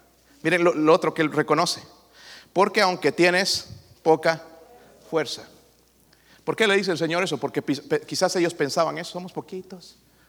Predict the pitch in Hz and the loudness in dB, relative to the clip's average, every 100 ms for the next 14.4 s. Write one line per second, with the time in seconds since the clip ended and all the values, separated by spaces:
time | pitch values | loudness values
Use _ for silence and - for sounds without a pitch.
0 | _ 202 - 170 156 185 185 - - 226 | _ -20 -8 -6 -4 -6 -8 -16 -16 -14
1 | - 214 202 - _ _ _ - _ - | -12 -10 -12 -18 _ _ _ -20 _ -8
2 | 208 180 190 165 202 196 196 190 175 - | -2 0 0 -4 -10 -8 -8 -8 -14 -18
3 | _ _ _ - - 170 156 170 165 139 | _ _ _ -20 -2 4 4 4 2 0
4 | 127 156 175 151 156 151 165 139 131 139 | 2 2 0 -2 -2 -2 -2 -4 -4 -2
5 | 123 120 143 104 92 - _ _ _ - | 0 -2 -4 -6 -12 -20 _ _ _ -14
6 | - 120 139 131 139 135 139 147 151 - | -4 0 2 4 4 6 4 4 -2 -6
7 | - - - 135 131 - 156 147 139 147 | -16 -20 -12 -6 -4 2 4 4 4 4
8 | 135 139 127 127 156 143 147 - 120 147 | 6 4 2 2 0 0 -6 -6 -4 -2
9 | 147 139 135 131 135 135 143 139 131 123 | -2 -4 -4 -4 0 2 2 0 -8 -6
10 | - 143 143 - - - - - _ _ | 0 0 0 -6 -20 -20 -20 -20 _ _
11 | - 131 131 - - - 135 131 202 170 | -2 0 0 -4 -18 -20 -6 -2 0 -2
12 | 156 202 - 104 - - _ - _ - | -2 -2 -4 -10 -16 -20 _ -20 _ -20
13 | - - - 156 214 214 202 208 175 143 | -20 -20 -8 -2 0 0 0 -2 -4 -6
14 | 170 180 - - | -4 -6 -8 -16